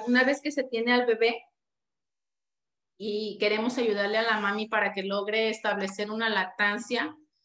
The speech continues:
y un correcto, ahora sí que para que pueda llevar lo que viene siendo amamantar a su bebé.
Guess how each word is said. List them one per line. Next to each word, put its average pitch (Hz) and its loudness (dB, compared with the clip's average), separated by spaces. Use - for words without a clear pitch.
y 185 -4
un 220 -2
correcto, 226 0
ahora 208 0
sí 254 -2
que 254 0
para 214 0
que 208 -2
pueda 220 0
llevar 208 2
lo 220 -2
que 220 0
viene 208 -4
siendo 220 -4
amamantar 196 -2
a 214 0
su 214 -8
bebé. 196 -6